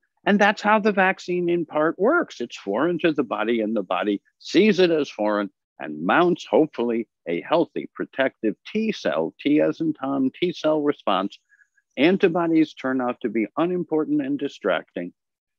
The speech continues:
T cell response is important. Now, I have seen videos of colleagues who hold a spoon to their forehead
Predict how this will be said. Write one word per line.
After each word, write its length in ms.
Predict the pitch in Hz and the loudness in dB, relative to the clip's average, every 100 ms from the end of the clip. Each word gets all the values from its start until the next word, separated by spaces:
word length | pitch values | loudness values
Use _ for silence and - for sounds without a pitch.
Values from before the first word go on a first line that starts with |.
| _ | _
T 180 | - 147 | 0 0
cell 300 | 160 147 143 | 2 4 4
response 560 | 135 139 - 113 113 - | 4 2 0 0 0 -2
is 160 | 113 | -4
important. 400 | 107 95 - 60 _ - - _ _ _ _ _ _ _ _ _ _ _ _ _ _ _ _ _ | -2 -4 -6 -12 _ -20 -20 _ _ _ _ _ _ _ _ _ _ _ _ _ _ _ _ _
Now, 220 | 104 82 - | -2 -2 -2
I 240 | 98 135 190 | 0 2 2
have 260 | 180 180 | 2 0
seen 320 | - 165 160 | 2 4 4
videos 440 | 117 104 73 - - - _ _ _ _ _ _ _ _ _ | 4 0 -2 -8 -14 -20 _ _ _ _ _ _ _ _ _
of 240 | 98 - | -2 -2
colleagues 680 | - - 247 202 - - - - _ _ _ _ _ _ _ _ _ _ _ _ _ _ _ _ _ _ | -2 4 4 4 2 -6 -16 -16 _ _ _ _ _ _ _ _ _ _ _ _ _ _ _ _ _ _
who 240 | 143 120 | 4 4
hold 560 | - 170 208 240 269 214 | 2 2 6 6 4 2
a 80 | 170 | -2
spoon 640 | - - - 165 92 - - _ _ _ _ _ _ _ _ - | -4 -4 2 4 4 -4 -18 _ _ _ _ _ _ _ _ 0
to 140 | 151 | 2
their 200 | 135 131 | 4 2
forehead 800 | 123 - 190 202 185 196 196 180 | 0 2 4 4 0 -2 -2 -4